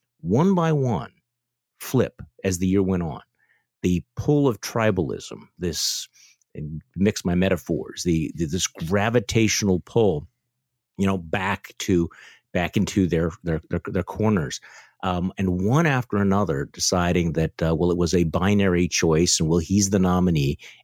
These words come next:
and we have to support him, despite, um, knowing that the man was utterly, um, amoral, a con man,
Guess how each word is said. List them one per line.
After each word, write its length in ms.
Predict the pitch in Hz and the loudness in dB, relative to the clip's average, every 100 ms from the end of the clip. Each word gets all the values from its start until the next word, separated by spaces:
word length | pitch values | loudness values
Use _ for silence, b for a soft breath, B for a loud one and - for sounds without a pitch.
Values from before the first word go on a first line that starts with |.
| - | -4
and 100 | 87 | 2
we 120 | 98 | 2
have 160 | 98 98 | 2 0
to 80 | 98 | 0
support 460 | - - 123 110 | 0 0 2 2
him, 160 | 85 82 b b b 110 | 2 -2 b b b 0
despite, 680 | 117 - - 190 208 143 - _ _ _ _ - | 2 2 0 4 4 4 -2 _ _ _ _ -4
um, 420 | 101 98 104 95 - | 0 2 2 0 2
knowing 520 | 113 139 190 123 95 | 4 4 4 4 2
that 180 | 95 - | 0 0
the 100 | 98 | -2
man 320 | 107 104 113 | 0 2 0
was 320 | 98 92 90 - - | 0 0 -2 -8 -6
utterly, 680 | 139 196 175 87 69 67 - _ _ _ _ - | 2 2 2 0 0 -2 -6 _ _ _ _ -8
um, 540 | 80 76 73 73 67 _ - | -6 -4 -4 -8 -10 _ -4
amoral, 720 | 92 87 90 87 104 117 113 _ _ _ _ - | 0 2 2 2 2 0 -2 _ _ _ _ -20
a 40 | - | -12
con 420 | - 87 98 101 | -4 0 4 4
man, 420 | 101 104 104 | 4 2 0